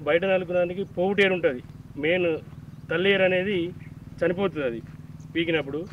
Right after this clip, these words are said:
మన దగ్గర ఏంటంటే అలా ఉండదన్నమాట. ఆ బయట పోసిన దాంట్లో germination అనేది చాలా తక్కువగా ఉంటుంది,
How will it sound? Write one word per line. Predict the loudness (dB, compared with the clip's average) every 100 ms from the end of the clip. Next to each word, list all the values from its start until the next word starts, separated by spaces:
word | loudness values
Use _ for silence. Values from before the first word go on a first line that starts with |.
| -16 -14 0
మన | 4
దగ్గర | 4 4
ఏంటంటే | 2 2 4
అలా | 2
ఉండదన్నమాట. | 4 6 4 2 -4 -8 -16 -12 -6
ఆ | 0
బయట | 2 6
పోసిన | 8 6 4 0 2 2
దాంట్లో | 2 4 2 2 -4 -10 -10 -12 -12 -10 -10 -10 0
germination | 2 4 2 2
అనేది | 2 4
చాలా | 2
తక్కువగా | 4 0 0 2 2
ఉంటుంది, | 2 -2 -4